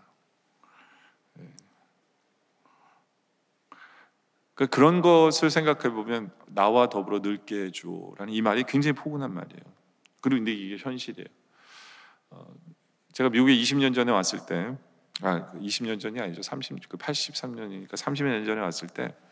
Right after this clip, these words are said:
어, 이제 지나면서 근데 한 이십 년 전까지만 해도 사람들이 그런 생각했어요. 부모님이 이렇게 늙잖아요. 어, 그러면 그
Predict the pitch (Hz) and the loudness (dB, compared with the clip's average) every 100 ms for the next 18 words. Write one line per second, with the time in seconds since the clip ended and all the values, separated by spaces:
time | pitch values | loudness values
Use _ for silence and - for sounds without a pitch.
0 | - - - - _ 87 87 - - 90 | -20 -20 -20 -20 _ -14 -14 -14 -14 -6
1 | 92 - - _ _ _ _ _ _ - | -6 -6 -14 _ _ _ _ _ _ -8
2 | 107 110 104 101 120 113 95 92 92 - | -4 0 0 -2 -4 -4 -4 -4 -8 -14
3 | _ - 117 101 123 160 156 139 123 123 | _ -16 -8 -2 2 4 4 4 4 2
4 | 117 107 101 123 113 107 104 110 120 120 | 4 2 2 0 2 2 2 0 2 2
5 | 110 - 87 - 107 107 - - - - | -2 -4 -6 -4 -6 -8 -18 -20 -20 0
6 | 131 147 156 139 117 104 104 113 98 90 | 4 6 4 2 0 -2 0 -2 -2 -6
7 | 135 - _ _ _ _ _ _ _ _ | -8 -16 _ _ _ _ _ _ _ _
8 | - 95 90 110 113 127 180 - - _ | -20 -20 -6 -2 0 0 -2 -8 -20 _
9 | _ _ _ _ _ _ _ - - - | _ _ _ _ _ _ _ -16 -12 -12